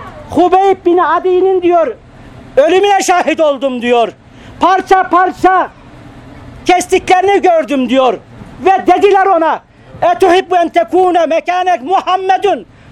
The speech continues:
ve ente nacin." "Senin yerinde Muhammed olsa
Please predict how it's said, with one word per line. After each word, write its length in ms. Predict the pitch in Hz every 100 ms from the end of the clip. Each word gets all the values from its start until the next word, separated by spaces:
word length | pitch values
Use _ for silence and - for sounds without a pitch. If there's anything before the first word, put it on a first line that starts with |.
| - -
ve 80 | 254
ente 400 | 330 359 339 294
nacin." 580 | 339 370 254 381 277 - - - - -
"Senin 340 | - 302 349
yerinde 440 | 349 339 330 330 349
Muhammed 540 | 330 320 339 330 320
olsa 520 | 294 330 - 339 254